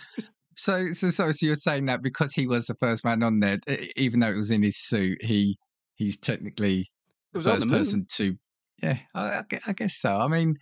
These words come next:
Speaker 1: that's some record. I mean, y-, you probably understand. It's probably the sort of thing that he, he says a lot. You remember, y-, you know, he would have said it in his personal with his mates and at home. It would have been the first thing he said, "Yeah,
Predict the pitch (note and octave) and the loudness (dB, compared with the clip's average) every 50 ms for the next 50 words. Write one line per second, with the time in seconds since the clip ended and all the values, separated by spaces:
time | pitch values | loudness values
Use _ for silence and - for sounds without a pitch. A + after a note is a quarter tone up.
0 | _ _ _ _ _ _ _ _ _ _ _ _ _ _ _ _ _ _ - F3 | _ _ _ _ _ _ _ _ _ _ _ _ _ _ _ _ _ _ -4 -4
1 | F3 F3 - - F#3 E3 D3 C#3 D#3+ E3 E3 - - G#2+ A2+ A#2 B2+ C3+ C#3 C3+ | -4 -4 -4 -2 -2 0 2 2 2 0 0 0 0 0 0 2 2 2 2 2
2 | C3+ C3 C3 C3 C3 A#2+ - - - - - - - D3 C3+ B2 - - - G#3 | 2 2 2 2 2 0 -2 -6 -14 -16 -20 -20 -16 -12 -12 -12 -8 -6 -4 -2
3 | G#3+ F#3 D3+ C3 C3 A#2+ B2+ - - C3 - - - - - G3+ G3 - - C#4+ | 0 0 0 0 0 -2 -2 -2 -2 -2 -2 -6 -10 -6 -4 -2 -2 -2 0 0
4 | D4 C#4 G#3+ F#3+ - - G3 - D#3 D3+ - - D#3 D3 C#3 C#3 C3+ C3 B2+ A2+ | 2 2 2 2 0 0 0 0 0 0 0 0 0 0 0 0 0 0 0 0
5 | - - D3 D3+ C#3 C3+ C3 B2 - _ _ _ _ - - B2 - - D3 B2+ | 0 0 0 0 0 0 -4 -6 -10 _ _ _ _ -6 -4 -2 0 0 0 0
6 | A#2+ - - - - - _ _ _ _ - B2+ C3 A#2+ A2 - - - B2+ B2 | -2 -6 -10 -12 -14 -16 _ _ _ _ 0 2 2 2 2 0 -2 -4 0 2
7 | C3+ C3+ B2+ G#2+ - - - B2+ - C3 C3+ A#2+ A2+ A2 A2 A#2 A#2 A#2+ G#2+ A#2+ | 2 2 2 0 0 -2 -4 -2 0 0 0 2 2 2 2 2 2 2 2 0
8 | - - C3 A2+ A2 G#2+ A2+ A#2 A#2 A#2 G#2+ - B2+ - - _ _ - - C3 | 0 0 0 0 0 0 0 2 2 2 2 0 -2 -6 -6 _ _ -4 -2 0
9 | A#2+ A2+ - - A#2 A#2 G#2+ G#2 G#2 A2 G2+ A#2 A2 G#2 A2+ A2+ G#2+ A2 A2+ - | 0 -2 -2 -2 0 0 0 2 0 0 0 0 0 2 2 2 2 2 0 -2
10 | - - - A#2 A2 G#2+ A2 A2 - - - B2+ A2 G#2+ G#2 G#2 A2+ A2 - A#2 | -4 -2 0 0 2 2 2 0 0 -2 -2 -2 0 0 0 0 0 0 0 0
11 | A#2 G#2 G2+ A#2 G#2 A2+ - - B2 A2+ A2+ - - A#2 G#2+ A2 A2 - - A#2+ | 0 0 0 0 0 0 0 0 0 0 0 0 0 0 0 0 0 0 0 0
12 | G#2 G#2 A2+ G#2 G2 | 0 2 0 0 0